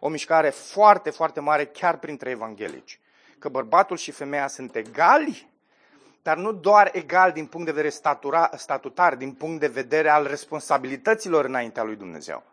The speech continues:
Ok? Și o să discutăm despre aspectul acesta. Și a, a, a, filozofia, psihologia, pentru că are o antropologie greșită,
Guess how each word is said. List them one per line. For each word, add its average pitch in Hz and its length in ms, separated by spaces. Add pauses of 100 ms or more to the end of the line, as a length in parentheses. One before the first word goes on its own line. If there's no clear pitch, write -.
(1080)
Ok? - 100 (360)
Și - 120
o - 20
să 151 120
discutăm 156 400
despre 131 240
aspectul 104 400
acesta. 78 400 (600)
Și - 120
a, 165 40
a, - 960 (280)
a, - 60
filozofia, 143 680
psihologia, 170 680
pentru 143 240
că 170 100
are 170 100
o 165 40
antropologie 175 720
greșită, 180 540